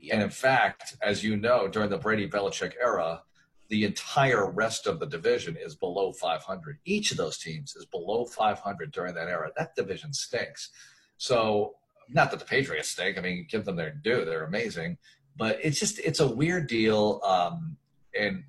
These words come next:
Speaker 2: it, it's unfortunate that people get evaluated that way.
Speaker 1: Yeah.
Speaker 2: Uh, we'll, you know, we'll see where it goes from here. I think that, that the, the Texans this year are, uh, they're,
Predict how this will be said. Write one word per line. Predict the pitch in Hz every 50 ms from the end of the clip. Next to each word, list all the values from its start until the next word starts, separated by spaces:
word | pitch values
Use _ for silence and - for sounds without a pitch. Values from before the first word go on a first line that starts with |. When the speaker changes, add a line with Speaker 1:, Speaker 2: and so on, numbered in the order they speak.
| -
Speaker 2:
it, | - - - - _ -
it's | 120 110 - 127
unfortunate | 117 107 - - - 147 143 139 - - 113 110 -
that | 110 104 98 95 -
people | - - 117 - 101
get | 95 98 92
evaluated | 80 80 90 92 95 - 101 101 101 104 104 101 95 90
that | 98 98 98 -
way. | 95 101 98 98 95 98 92 - - _ _ _ _ _ _ _ -
Speaker 1:
Yeah. | - 90 90 87 85
Speaker 2:
Uh, | 85 92
we'll, | 120 127 - - - -
you | - - 120
know, | 113 113
we'll | 127 143
see | 143 - 151 143
where | 135 135
it | 135 -
goes | 127 123 127 123
from | - - 127
here. | 107 101 101 104 104 104 98 -
I | -
think | - - 120 107 -
that, | - 107 104 - -
that | 98 95 - - - -
the, | 101 95 78 - -
the | 98
Texans | - - 117 113 - - 107 101 98 87 - - - - - -
this | 92 90 120 127 123 -
year | 120 117 113 113 110 107 101 - -
are, | 95 92 90 85 85 87 82
uh, | 80 80 80 76 73 - _ _ _ -
they're, | 101 95 90 87